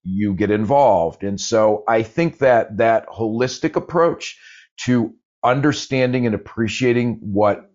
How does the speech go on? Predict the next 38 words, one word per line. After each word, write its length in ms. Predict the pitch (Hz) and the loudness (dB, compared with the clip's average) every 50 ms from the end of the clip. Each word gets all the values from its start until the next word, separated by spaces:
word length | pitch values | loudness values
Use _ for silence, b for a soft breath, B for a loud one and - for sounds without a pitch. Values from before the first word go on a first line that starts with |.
| _ - 107 | _ -10 -6
motivates 920 | 104 104 107 110 110 117 131 147 147 165 170 185 190 - - - - - | -4 -2 0 2 2 2 2 2 2 2 2 2 2 -2 -6 -10 -4 -4
an 100 | 175 165 | -2 0
individual 520 | 170 156 175 170 175 175 165 170 156 - - | 0 0 2 0 0 2 2 0 0 0 -2
and 200 | 107 107 104 107 | -4 -4 -2 0
what 240 | 107 113 110 110 - | 0 0 0 0 -4
some 220 | - - 117 110 | -4 -4 -2 -2
of 100 | 110 95 | -2 -2
the 80 | 98 92 | -4 -6
challenges 720 | - - - - 104 101 104 117 131 143 151 165 165 - | -8 -10 -6 -2 0 0 2 2 0 0 0 -2 0 0
are 420 | 180 165 170 160 160 160 143 b b b b b b b b b b - | 0 0 0 0 -2 -4 -8 b b b b b b b b b b -12
really 440 | 110 113 131 147 156 165 160 156 147 | -6 0 2 4 6 6 6 4 4
play 320 | 151 - - - 139 123 123 | 2 -2 -2 0 2 2 2
into 160 | 135 139 135 | 2 2 2
that. 260 | 113 107 104 - - | 4 2 2 2 0
And 100 | 120 113 | -2 0
I, 220 | 117 113 113 107 - _ _ - | 0 0 0 -2 -6 _ _ -8
what's 220 | 131 127 120 - | -6 -4 -2 -2
interesting 380 | 180 175 190 - - 139 127 123 | 0 0 0 -2 -2 -2 -2 -2
is 120 | 117 98 | 0 0
I 60 | 113 | -2
see 340 | 104 - - - - 170 165 | -2 -2 -6 -4 -2 0 2
that 360 | 143 143 135 127 120 - - - | 4 4 4 4 2 0 -2 0
also 380 | 117 117 120 113 - 120 110 101 | 2 2 2 0 -2 -4 -4 -2
now 720 | 104 110 117 120 120 117 110 104 98 95 95 87 - _ _ _ _ _ _ - | -2 0 0 2 2 2 2 2 0 0 -4 -6 -12 _ _ _ _ _ _ -4
as 180 | 117 113 98 | -4 -2 -2
an 100 | 113 110 | 0 -2
executive 640 | 107 101 92 90 101 107 104 - - 104 87 80 - | -2 -2 -2 0 0 0 0 0 -4 -6 -6 -6 -8
coach. 420 | - 90 - - - - - - | -8 -8 -8 -8 -8 -14 -14 -8
So 360 | - 104 104 104 98 98 - _ _ _ _ - | -2 0 0 0 0 -2 -6 _ _ _ _ -6
very 360 | 101 113 151 185 190 180 - | -2 2 2 4 4 4 2
often 440 | - 120 123 123 123 - 123 113 110 | 2 2 2 2 2 0 -4 -4 -2
when 100 | 107 104 | -2 -4
I'm 60 | 98 | -4
coaching 360 | - - 123 117 - 113 110 | -4 -4 -4 -2 -2 -4 -4
somebody 280 | 110 - 120 110 107 101 | -2 -2 -2 0 0 -2
in 80 | 95 | -2
the 80 | 95 92 | -4 -6
C-suite, 560 | - - - 123 117 - - 101 95 85 B | -6 -4 -4 -4 -4 -4 -2 -4 -4 -4 B